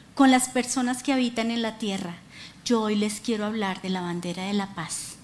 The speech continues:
para reconciliarnos con Dios,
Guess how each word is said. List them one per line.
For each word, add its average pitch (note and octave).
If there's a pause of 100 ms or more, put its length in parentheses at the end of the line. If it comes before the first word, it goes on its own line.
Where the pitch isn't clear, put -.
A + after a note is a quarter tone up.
(420)
para G#3
reconciliarnos G3
con F3
Dios, -